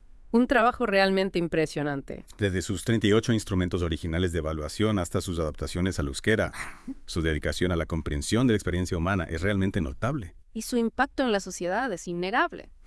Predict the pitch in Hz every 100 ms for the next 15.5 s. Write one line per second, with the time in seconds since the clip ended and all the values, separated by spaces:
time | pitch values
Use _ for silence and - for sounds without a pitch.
0 | - - 87 87 80 82 92 101 104 107
1 | 101 90 - 78 80 85 - 73 82 92
2 | 95 - 82 95 92 95 78 71 71 73
3 | 71 90 110 - _ _ - - - -
4 | - 113 113 78 - 101 104 113 123 123
5 | 127 127 120 92 92 113 120 113 110 135
6 | 143 113 127 123 - 90 78 78 82 -
7 | 71 76 82 - _ _ _ - 107 151
8 | 170 160 120 - 139 107 - 92 110 117
9 | 92 80 80 78 73 90 101 76 - _
10 | - - - 165 190 185 180 147 104 95
11 | 92 82 113 110 101 - 78 104 104 -
12 | 69 69 104 113 - 131 95 85 90 113
13 | - 80 80 95 85 - 76 87 85 98
14 | 95 98 - - 123 - 92 - 82 76
15 | 76 - 117 98 -